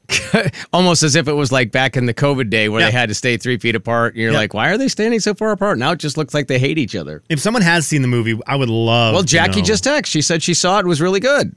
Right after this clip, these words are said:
Speaker 2: Okay.
Speaker 1: All right. Well, there you go.
Speaker 2: And it's kinda nice because this is a movie.
Speaker 1: Jackie, were you staying up late? Like you were trying to go to bed, or was it? <laughs> How did you watch it?
Speaker 2: This
Speaker 1: I
Speaker 2: is a
Speaker 1: think it
Speaker 2: mo-
Speaker 1: affects how you're, how you see the movie too.
Speaker 2: It also, it's a movie that came out to streaming.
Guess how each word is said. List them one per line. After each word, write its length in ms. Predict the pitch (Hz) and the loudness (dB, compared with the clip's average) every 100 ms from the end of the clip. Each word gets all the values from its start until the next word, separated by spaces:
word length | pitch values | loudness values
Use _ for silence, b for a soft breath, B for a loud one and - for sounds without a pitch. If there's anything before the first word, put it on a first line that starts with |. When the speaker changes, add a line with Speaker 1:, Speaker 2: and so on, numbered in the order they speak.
| _ | _
Speaker 2:
Okay. 320 | 127 127 104 80 | -10 -4 -4 -2
Speaker 1:
All 80 | 156 | -2
right. 220 | 311 202 | 0 0
Well, 100 | 160 | 0
there 120 | 160 190 | 2 0
you 80 | 214 | 0
go. 320 | 285 120 80 | 0 -2 -2
Speaker 2:
And 140 | 165 | 0
it's 160 | 165 - | 0 -2
kinda 200 | 202 254 | -2 0
nice 280 | 143 131 135 | 0 0 -2
because 240 | 127 120 | -2 -2
this 160 | 110 123 | -2 -2
is 120 | 123 | 0
a 80 | 117 | 0
movie. 140 | 110 | 2
Speaker 1:
Jackie, 320 | 180 202 - 165 | 2 2 2 2
were 120 | 165 | 2
you 80 | 156 | 2
staying 260 | 196 196 | 2 2
up 140 | 185 165 | 0 0
late? 260 | 170 185 | 0 2
Like 180 | 156 143 | 0 0
you 100 | 151 | 0
were 60 | 147 | 0
trying 180 | 175 175 | 0 2
to 80 | |
go 100 | 175 | 0
to 80 | 165 | 0
bed, 400 | 151 170 175 175 | 0 2 2 2
or 80 | 143 | 2
was 160 | 139 131 | 0 0
it? 160 | 139 - - | 0 -2 -4
<laughs> 100 | - | 0
How 160 | 185 | 2
did 180 | 160 143 | 2 0
you 80 | 151 | -2
watch 340 | 180 147 - - | -2 -4 -8 -16
it? 140 | - _ b | -18 _ b
Speaker 2:
This 80 | 147 | -4
Speaker 1:
I 0 | |
Speaker 2:
is 100 | 151 | -2
a 40 | 170 | 0
Speaker 1:
think 100 | 202 | 2
it 40 | |
Speaker 2:
mo- 60 | 208 | 0
Speaker 1:
affects 300 | 175 165 - | 0 0 2
how 80 | |
you're, 220 | 147 135 120 - | 2 2 -2 -4
how 80 | 127 | 0
you 120 | 120 113 | 0 0
see 180 | 143 | 0
the 80 | 113 | 0
movie 260 | 101 85 90 | 0 -2 -4
too. 260 | 104 92 - b | -4 -6 -8 b
Speaker 2:
It 100 | 147 | -2
also, 380 | 165 196 226 156 | 0 -2 -2 -4
it's 180 | 135 - | -2 0
a 40 | |
movie 260 | 127 160 170 | 0 0 -2
that 100 | 117 | -4
came 180 | - 127 | -4 -2
out 160 | 117 - | -2 -4
to 100 | 123 | -6
streaming. 540 | - 123 107 82 | -2 -2 -2 -4